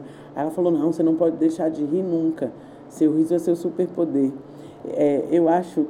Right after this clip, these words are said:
que a gente tem mesmo vários superpoderes, né? Quando a gente é criança, a gente s-, entende isso. E a gente vai amadurecendo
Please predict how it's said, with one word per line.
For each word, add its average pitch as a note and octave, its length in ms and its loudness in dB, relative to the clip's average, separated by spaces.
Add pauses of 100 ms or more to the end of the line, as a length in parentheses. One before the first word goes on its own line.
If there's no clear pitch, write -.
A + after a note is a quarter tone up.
que - 140 0
a D3+ 60 6
gente D#3+ 260 4
tem D#3+ 140 4
mesmo C#3 480 2 (140)
vários C#3+ 360 2
superpoderes, C#3 1000 0
né? D3 220 0 (320)
Quando D3 160 2
a C#3+ 60 2
gente D3+ 240 0
é D3 40 2
criança, D3 480 0
a - 20 2
gente D#3+ 320 2
s-, - 320 -12
entende D#3+ 580 4
isso. C3 320 0 (460)
E C#3+ 120 4
a C#3+ 80 2
gente D3+ 340 0
vai D3 360 0
amadurecendo D3 1040 0